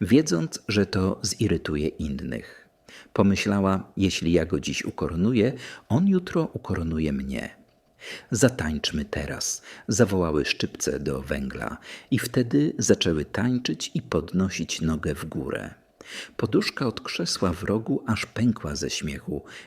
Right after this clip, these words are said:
widząc to. „Czy teraz ja mogę być ukoronowany?”, zapytały szczypce. Więc miotła znalazła jeszcze jeden wieniec i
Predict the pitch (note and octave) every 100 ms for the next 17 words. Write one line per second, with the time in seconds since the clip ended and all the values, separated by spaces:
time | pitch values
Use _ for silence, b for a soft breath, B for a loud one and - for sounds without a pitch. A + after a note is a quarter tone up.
0 | - F2 - F#2 D#2 - - C2+ - -
1 | _ _ B B B - - G2 - -
2 | D#3+ G#2 G2 F#2 G2 G#2 F#2+ G#2+ - -
3 | - F#2 F#2 F2 D2 D#2+ A2 E2 C#2 C#2
4 | B B B G#2+ F#2+ - - F2+ F#2 F#2
5 | - - - - - - - b b G#2
6 | A2 G#2 - A#2 D#3+ - D#3+ C3+ G#2+ G#2
7 | F#2+ F#2 E2 D#2+ - D2+ D2 D2+ D2 C#2+
8 | D#2+ F2+ G2 - B B B - D3+